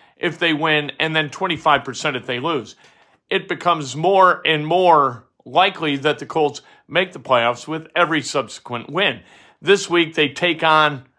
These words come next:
uh, Browning as a backup quarterback. The Bengals, he ain't gonna go thirty-two or thirty-seven for three fifty again. That isn't gonna happen, or he wouldn't be a backup quarterback. He would be a genuine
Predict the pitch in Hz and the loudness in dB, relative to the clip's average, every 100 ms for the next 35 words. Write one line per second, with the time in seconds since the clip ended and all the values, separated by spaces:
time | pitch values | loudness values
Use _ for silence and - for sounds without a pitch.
0 | _ _ _ 139 135 131 135 120 160 175 | _ _ _ 2 4 2 -2 0 2 4
1 | 175 170 165 160 156 147 139 131 131 120 | 2 0 -4 -10 -2 0 0 0 0 -2
2 | 104 156 160 165 160 - 160 151 135 147 | 2 0 2 0 -2 -2 0 0 0 0
3 | 143 139 170 160 170 160 156 - 240 151 | -2 -4 -6 0 0 0 -8 -8 -8 -6
4 | 107 110 131 123 - 160 131 123 170 135 | -6 -6 -4 -4 -4 -4 -4 -8 -8 -6
5 | - 143 120 - 151 139 131 110 120 - | -4 -6 -6 -4 0 0 -2 -12 -14 -8
6 | 160 147 123 151 139 113 101 135 139 95 | -4 -4 -2 -2 -2 -4 -6 -4 -4 -6
7 | - _ _ - _ _ 160 180 170 143 | -18 _ _ -20 _ _ 0 2 0 -4
8 | 131 127 113 156 185 131 113 123 220 202 | -6 -4 0 2 2 -2 -8 -8 -2 -2
9 | 139 131 185 - 135 139 147 131 - 247 | -2 -2 -2 0 0 0 0 -2 0 0
10 | 240 131 120 - 247 285 214 147 170 165 | 2 -2 -4 -6 -4 -2 -4 -4 -4 -4
11 | - 160 135 123 180 254 220 151 131 | -2 -2 -2 -4 -2 -2 -2 -4 -4